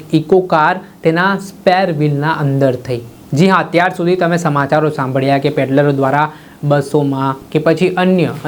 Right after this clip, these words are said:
જુદા જુદા માધ્યમો થકી ડ્રગ્સ છે તે ગુજરાતમાં મોકલતા હતા, પરંતુ આ વખતે કંઈક નવી જ modus operandi સામે આવી, જે ડ્રગ્સની અંદાજિત કિંમત એક કરોડની આસપાસ છે. એક કિલોથી વધુનો ડ્રગ્સ હોવાની વાત કહેવાઈ રહી છે.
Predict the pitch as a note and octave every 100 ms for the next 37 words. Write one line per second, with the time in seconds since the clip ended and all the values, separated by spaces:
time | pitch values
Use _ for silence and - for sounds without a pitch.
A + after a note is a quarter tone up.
0 | D3+ D#3+ E3+ D#3+ D#3+ E3 D3 B2+ C#3+ D#3+
1 | D#3 D3+ C3+ C#3+ D3 D3+ E3 E3+ - E3
2 | E3+ - - - D3+ D3+ D3 D3 D3 C#3+
3 | C#3 C#3 D#3 D3+ D3 C#3 D#3 D#3 E3 E3+
4 | D#3+ D3 D3 D#3 D3+ F#3 F#3 - - A3+
5 | A3+ G3 A#3+ A3+ G3+ F#3+ F#3+ F#3+ F3 D#3
6 | D#3 C#3+ C3 B2 A#2+ A#2 A2 A2 A2 -
7 | - - - C3+ D#3 D#3+ D#3 D#3+ F3 E3
8 | D3 D3+ D#3+ E3 D3+ D#3+ E3+ D3+ - D#3
9 | D#3 D3 C#3 - E3+ E3+ - D#3+ F#3+ G3
10 | - - - F#3 G3+ F3 E3 - F3 F#3
11 | F#3 F3 D#3 D#3+ E3+ D#3+ D#3 D3+ D3+ C#3+
12 | C#3+ C#3 C3+ - C3+ C3+ B2+ B2 A#2+